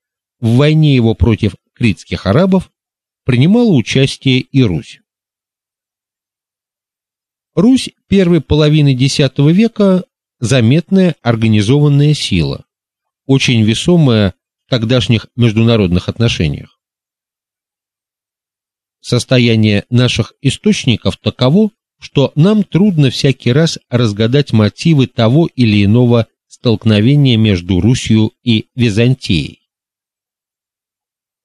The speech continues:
Гневный голос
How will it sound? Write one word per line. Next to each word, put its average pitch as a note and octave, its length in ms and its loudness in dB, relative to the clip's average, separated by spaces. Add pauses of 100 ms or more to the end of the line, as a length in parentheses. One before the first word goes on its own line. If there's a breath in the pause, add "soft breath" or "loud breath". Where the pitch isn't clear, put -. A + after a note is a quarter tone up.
(2250)
Гневный A3 580 2
голос F#3+ 500 0